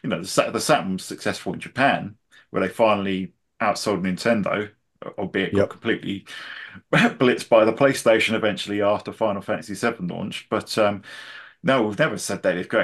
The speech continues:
Speaker 1: it was a, a success, because we know it weren't, because we, we lived through the heartbreak of them discontinuing it and, and moving on to the Dreamcast and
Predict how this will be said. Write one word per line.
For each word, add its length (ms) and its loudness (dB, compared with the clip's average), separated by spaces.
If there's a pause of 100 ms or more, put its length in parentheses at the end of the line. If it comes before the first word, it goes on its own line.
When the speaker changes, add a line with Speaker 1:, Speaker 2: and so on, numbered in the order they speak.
(200)
Speaker 1:
it 100 -4
was 200 -6
a, 420 0
a 100 -14
success, 360 -4
because 240 0
we 80 4
know 160 6
it 160 4
weren't, 260 -2
because 640 -2
we, 240 2
we 180 6
lived 220 2
through 180 0
the 80 2
heartbreak 540 2
of 140 -10
them 180 2
discontinuing 720 -2
it 160 0
and, 300 -8
and 260 0
moving 320 4
on 140 4
to 100 -6
the 80 2
Dreamcast 640 2
and 260 -8